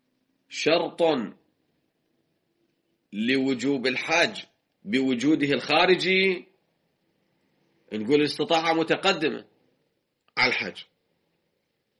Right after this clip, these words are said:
فكيف يمكن أن يكون المولى يأمر بالحج وهذا الأمر بالحج حين صدوره من الشارع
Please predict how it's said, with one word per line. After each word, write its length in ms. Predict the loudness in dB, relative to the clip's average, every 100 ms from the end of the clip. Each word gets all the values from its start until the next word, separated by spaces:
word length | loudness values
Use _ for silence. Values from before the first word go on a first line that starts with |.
| _ _ _ _ _ _
فكيف 520 | -6 0 6 6 6 2 0 0 -12 _ 2
يمكن 520 | 2 2 0 0 0 -2
أن 200 | -2 0
يكون 460 | -2 0 0 4
المولى 680 | 2 2 0 0 0 -2 -8 _ _ _ _ _ _ _ _ _ _ _ _ -2
يأمر 1000 | 4 4 4 -2 4 4 4 0 -2 -10 _ _ _ _ _ _ _ _ -2
بالحج 680 | 2 4 2 2 0 0 -14 _ _ _ _ -2
وهذا 580 | 0 2 4 4 4 2
الأمر 440 | 0 -2 -2 -2
بالحج 840 | 0 0 -2 0 2 2 0 -8 -14
حين 400 | -4 -2 0 0
صدوره 720 | -2 -4 0 4 4 4 0 0
من 220 | 0 0
الشارع 840 | 0 2 2 4 4 2 -2